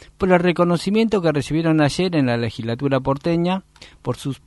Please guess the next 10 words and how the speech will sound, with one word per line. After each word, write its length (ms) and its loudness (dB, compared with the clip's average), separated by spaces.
ciento 600 -4
veinticuatro 920 -2
años. 420 -2
Y 140 -2
ahí 180 0
estuvimos 540 -4
presentes, 640 -4
por 160 -6
supuesto, 540 -4
acompañando, 800 -2